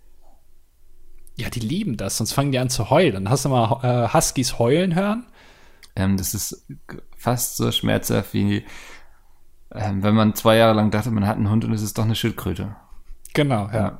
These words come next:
Speaker 1: Das ist, das geht einem durch Mark und Bein dann.
Speaker 2: Ja.
Speaker 1: Und, äh, das für, also Hus-, Huskies heulen hören, das, die, das mögen die aber, die haben da Spaß dran,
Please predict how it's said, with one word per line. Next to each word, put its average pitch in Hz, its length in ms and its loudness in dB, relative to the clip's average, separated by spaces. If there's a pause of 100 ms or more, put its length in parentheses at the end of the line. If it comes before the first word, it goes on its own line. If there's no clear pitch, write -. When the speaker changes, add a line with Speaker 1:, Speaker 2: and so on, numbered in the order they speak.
Speaker 1:
Das 123 160 -2
ist, 123 240 -6
das - 200 -6 (120)
geht 139 180 -4
einem 131 160 0
durch 123 160 2
Mark 131 260 2
und 131 160 -4
Bein 117 280 2
dann. 98 140 -2
Speaker 2:
Ja. 95 200 2 (300)
Speaker 1:
Und, 117 260 -8
äh, 120 160 2
das 117 180 -4
für, 123 160 -2
also 107 280 -2
Hus-, - 280 0
Huskies 156 440 0
heulen 151 380 4
hören, 143 320 4
das, 123 220 -4
die, 139 180 -6
das 135 120 -4
mögen 165 280 6
die 101 120 2
aber, 104 220 0
die 120 120 0
haben 156 120 0
da 175 100 4
Spaß 190 380 4
dran, 170 260 -4